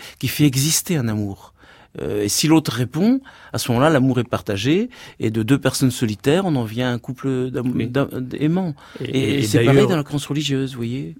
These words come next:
Speaker 2: le, le je t'aime tout
Speaker 1: Oui.
Speaker 2: court est beaucoup plus fort que le je t'aime beaucoup.
Speaker 1: Absolument.
Speaker 2: Que c'est parfois quand on rajoute, quand, qu'on diminue
Speaker 1: Donc,
Speaker 2: aussi.
Speaker 1: alors celui qui dit je crois en Dieu ou je crois en ce Dieu-là, bon, euh, très fortement, euh, il, il a,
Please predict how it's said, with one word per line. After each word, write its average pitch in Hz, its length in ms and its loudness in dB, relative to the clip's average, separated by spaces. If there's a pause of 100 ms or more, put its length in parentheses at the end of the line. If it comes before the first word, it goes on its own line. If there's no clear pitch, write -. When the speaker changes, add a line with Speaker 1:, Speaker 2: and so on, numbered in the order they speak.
Speaker 2:
le, 131 200 -4
le 127 220 2
je 117 160 0
t'aime 127 460 2 (140)
tout - 100 -2
Speaker 1:
Oui. 95 100 0
Speaker 2:
court 180 380 0
est 131 80 -2
beaucoup 110 280 -2
plus - 180 -4
fort - 340 -2
que - 120 -6
le 107 120 -2
je 98 140 -4
t'aime 101 360 -2
beaucoup. 107 380 -4 (420)
Speaker 1:
Absolument. 127 460 -4 (360)
Speaker 2:
Que - 240 -8 (320)
c'est - 160 -10
parfois 139 260 -2
quand 127 220 -4
on 117 100 0
rajoute, 120 600 -2 (160)
quand, 110 400 0
qu'on 107 180 -6
diminue 117 680 4
Speaker 1:
Donc, 98 180 -2
Speaker 2:
aussi. - 180 -4
Speaker 1:
alors - 160 0
celui 185 220 2
qui 180 100 -4
dit 196 140 4
je 147 100 2
crois - 240 -2
en 139 120 6
Dieu 160 300 2
ou 147 140 0
je 110 120 -4
crois 143 200 -2
en 131 60 2
ce - 160 0
Dieu-là, 127 520 2
bon, 117 360 -8
euh, 113 260 -2 (300)
très 196 160 -6
fortement, 170 720 -2 (340)
euh, 120 240 0
il, 123 280 0
il 127 120 4
a, 139 80 4